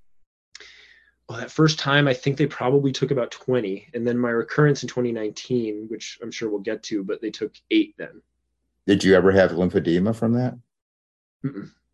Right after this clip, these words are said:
Speaker 1: Nope.
Speaker 2: You're lucky.
Speaker 1: I know.
Speaker 2: They took, they took nine. Well, they took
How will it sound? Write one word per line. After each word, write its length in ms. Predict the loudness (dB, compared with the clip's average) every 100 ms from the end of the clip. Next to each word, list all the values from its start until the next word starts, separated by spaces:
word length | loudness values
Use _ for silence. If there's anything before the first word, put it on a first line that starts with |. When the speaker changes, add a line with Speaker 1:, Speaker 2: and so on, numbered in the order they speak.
| -6
Speaker 1:
Nope. 240 | -6 -6 _ -20 -12
Speaker 2:
You're 160 | -4 0
lucky. 420 | 2 2 -2 -4 _ _ _ _ _ -20 -20 -12
Speaker 1:
I 80 | -4
know. 80 | 0
Speaker 2:
They 80 |
took, 320 | 0 -2 -2 0
they 120 | 2
took 220 | 2 0
nine. 440 | 0 2 0 -2 -6 _ _ -8
Well, 260 | -4 -2
they 100 | -4
took 300 | -4 -8 -10